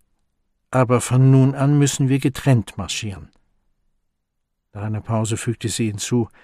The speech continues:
"Leider ist an unserer Liebe nicht zu zweifeln."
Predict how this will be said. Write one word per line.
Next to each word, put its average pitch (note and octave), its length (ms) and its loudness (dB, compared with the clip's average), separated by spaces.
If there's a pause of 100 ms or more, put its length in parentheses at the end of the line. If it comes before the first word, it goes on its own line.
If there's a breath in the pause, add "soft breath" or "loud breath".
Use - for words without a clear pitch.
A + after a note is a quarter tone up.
(1200 soft breath)
"Leider B2+ 500 0
ist D#3+ 340 -6
an C3+ 260 -2
unserer C3+ 360 -2
Liebe A#2+ 500 -2
nicht C#3 340 -2
zu - 200 -6
zweifeln." - 640 -10